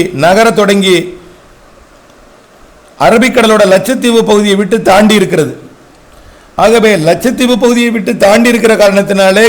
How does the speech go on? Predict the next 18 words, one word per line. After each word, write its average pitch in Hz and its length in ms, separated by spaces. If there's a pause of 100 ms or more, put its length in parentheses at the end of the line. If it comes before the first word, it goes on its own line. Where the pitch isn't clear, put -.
காற்று 214 500
என்பது 196 360 (1080)
அரபிக்கடலோட 220 640
மத்திய 175 380
பகுதியில் 214 320
தான் 220 140
வலுவாக 196 400
இருக்கிறது. 135 340 (840)
இதனால 214 320 (640)
கேரளா, 214 440 (580)
கர்நாடகா 208 640 (680)
மற்றும் 190 360 (760)
மாஹே 220 460 (440)
போன்ற 196 320
பகுதிகள் 214 440
மீனவர்களுக்கு 202 540 (100)
அச்சம் 196 400 (420)
விலகியது, 175 540